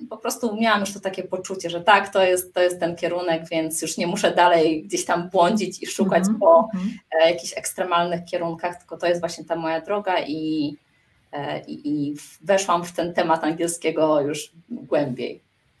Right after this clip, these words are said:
Speaker 2: Ale to bardzo ważne, co powiedziałaś, że, mm,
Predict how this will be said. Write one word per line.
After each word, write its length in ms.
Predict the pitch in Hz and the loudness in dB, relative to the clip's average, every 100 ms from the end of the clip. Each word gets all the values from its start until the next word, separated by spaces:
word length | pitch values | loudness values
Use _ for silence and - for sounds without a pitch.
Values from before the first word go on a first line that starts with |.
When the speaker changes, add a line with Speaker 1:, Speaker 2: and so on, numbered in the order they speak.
| - - - | -20 -16 -2
Speaker 2:
Ale 140 | 262 | 0
to 80 | 269 | 2
bardzo 240 | 254 254 247 | 2 2 2
ważne, 260 | 254 226 | 4 4
co 120 | 214 | 2
powiedziałaś, 560 | 196 185 190 190 185 190 | 0 0 2 4 4 4
że, 220 | 202 190 202 226 | 4 2 2 -2
mm, 460 | 196 196 196 196 | -4 -2 -4 -4